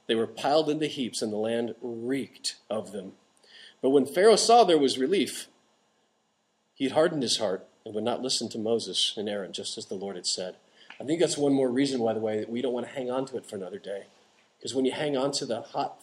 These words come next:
thing longer, what happens? Calluses begin to form. Anybody that's been a waiter, you've carried those hot plates, like, the first day on the job, your hand be like, "Yow, that's hot. How do you do that?" And then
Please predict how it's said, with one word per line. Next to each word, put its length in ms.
thing 420
longer, 540
what 140
happens? 380
Calluses 540
begin 300
to 80
form. 360
Anybody 340
that's 180
been 120
a 60
waiter, 320
you've 220
carried 260
those 200
hot 260
plates, 260
like, 140
the 60
first 280
day 60
on 100
the 80
job, 300
your 100
hand 160
be 60
like, 120
"Yow, 320
that's 140
hot. 280
How 80
do 60
you 100
do 160
that?" 240
And 120
then 160